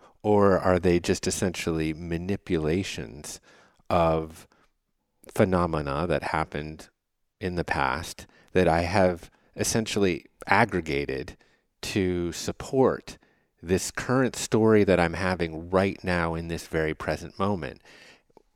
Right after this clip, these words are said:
A-, and, and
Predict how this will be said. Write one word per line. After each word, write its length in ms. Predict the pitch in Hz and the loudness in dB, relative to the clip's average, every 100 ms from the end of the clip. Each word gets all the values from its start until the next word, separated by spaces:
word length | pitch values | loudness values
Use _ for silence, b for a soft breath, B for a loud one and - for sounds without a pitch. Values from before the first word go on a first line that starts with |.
| - | -12
A-, 100 | - _ - | -12 _ -2
and, 320 | 104 101 90 b b b b _ _ _ _ _ _ _ _ | -2 -2 -8 b b b b _ _ _ _ _ _ _ _
and 440 | 110 101 95 95 | 0 0 0 -4